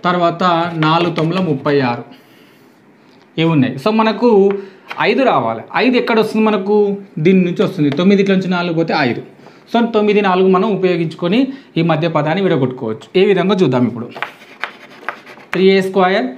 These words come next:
ఇక్కడ మైనస్ ఉంది కాబట్టి పెద్దదానికి మైనస్ వచ్చే విధంగా రాసుకోవాలి అంతే. So మైనస్ నైన్, ఇక్కడ ఏలో ఉంది కాబట్టి ఇక్కడ రాసి ఏ రాయాలి. మైనస్ నైన్ ఏ ప్లస్ ఫోర్ ఏ. తొమ్మిదిలో నుంచి నాలుగు పోతే ఐదు, పెద్దదానికి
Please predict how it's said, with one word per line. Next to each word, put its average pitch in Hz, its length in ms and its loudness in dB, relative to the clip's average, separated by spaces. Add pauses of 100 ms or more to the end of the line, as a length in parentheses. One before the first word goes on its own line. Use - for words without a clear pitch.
(280)
ఇక్కడ 208 160 -2 (160)
మైనస్ 240 360 2
ఉంది 226 180 2
కాబట్టి 202 320 2 (100)
పెద్దదానికి 190 560 0
మైనస్ 160 260 0
వచ్చే 151 220 -2
విధంగా 143 300 0
రాసుకోవాలి 113 480 -4
అంతే. 147 180 2 (460)
So 175 100 2 (100)
మైనస్ 143 300 2 (120)
నైన్, 196 240 2 (420)
ఇక్కడ 180 140 0 (200)
ఏలో 226 220 2
ఉంది 214 180 2
కాబట్టి 190 300 2
ఇక్కడ 190 240 2
రాసి 196 340 4
ఏ 240 140 0
రాయాలి. 113 320 -2 (640)
మైనస్ 160 320 -4
నైన్ 156 260 2
ఏ 113 80 -2 (500)
ప్లస్ 226 380 2 (960)
ఫోర్ 196 280 6 (120)
ఏ. - 20 0 (640)
తొమ్మిదిలో 226 400 2
నుంచి 214 220 2
నాలుగు 202 260 2
పోతే 185 180 2 (220)
ఐదు, 156 160 0 (160)
పెద్దదానికి 208 460 0